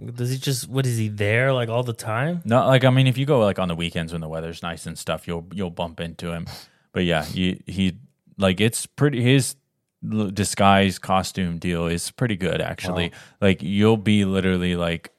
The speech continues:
Speaker 2: two feet away from him, and you could look at, like, unless you know what you're looking for, obviously you're not normally gonna pay much attention to, like, a,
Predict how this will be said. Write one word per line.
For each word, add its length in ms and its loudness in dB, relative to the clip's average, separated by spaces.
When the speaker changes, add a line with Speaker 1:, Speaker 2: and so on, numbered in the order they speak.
Speaker 2:
two 180 -2
feet 200 -2
away 240 -2
from 160 -2
him, 160 2
and 200 -2
you 120 0
could 180 -2
look 320 -4
at, 140 -4
like, 180 0
unless 360 2
you 140 -4
know 180 0
what 220 0
you're 100 -4
looking 280 -4
for, 160 -2
obviously 340 -2
you're 100 -4
not 200 -6
normally 240 -4
gonna 120 -6
pay 160 -8
much 200 -8
attention 400 -10
to, 80 -10
like, 220 -10
a, 160 -8